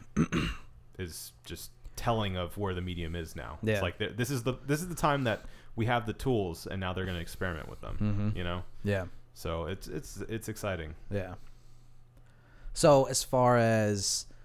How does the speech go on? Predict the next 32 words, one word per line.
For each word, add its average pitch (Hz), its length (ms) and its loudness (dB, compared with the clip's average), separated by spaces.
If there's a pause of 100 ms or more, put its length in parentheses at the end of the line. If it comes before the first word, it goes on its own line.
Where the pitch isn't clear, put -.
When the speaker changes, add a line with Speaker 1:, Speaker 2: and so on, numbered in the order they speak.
(640)
Speaker 2:
favorites 135 460 6
of 120 100 4
the 113 80 4
year, 123 520 8 (220)
I 104 40 -2
mean, 117 140 6
you 147 40 8
definitely 156 380 10
played 139 380 10 (320)
more 123 340 6
story-driven 123 600 6
games 110 300 6
than 104 100 6
I 110 140 8
did. 107 380 8
Speaker 1:
<sighs> - 80 -6 (380)
Speaker 2:
I 110 60 8
Speaker 1:
Yeah. 135 60 8
Speaker 2:
mostly 131 280 8
stuck 110 380 8
to 101 520 4 (220)
multiplayer 117 480 8
games 117 280 6
this 120 200 2
year. 127 340 6 (140)
Speaker 1:
Yep. 87 200 -4 (1400)
Speaker 2:
And, 156 280 8
uh, 147 300 10 (680)
I 139 60 2
mean, 131 360 6 (380)
you 143 120 6
know, 98 200 2